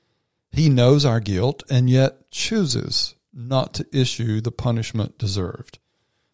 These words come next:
The well-known Romans three passage that says, "For all have sinned and fall short of the glory of God," it goes on to say, "And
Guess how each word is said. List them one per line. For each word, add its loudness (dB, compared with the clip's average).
The 4
well-known 8
Romans 4
three 2
passage -2
that -4
says, 2
"For 2
all 6
have 0
sinned 2
and -2
fall 2
short 2
of -4
the -6
glory 2
of -2
God," 0
it -6
goes 4
on 2
to 0
say, 0
"And 0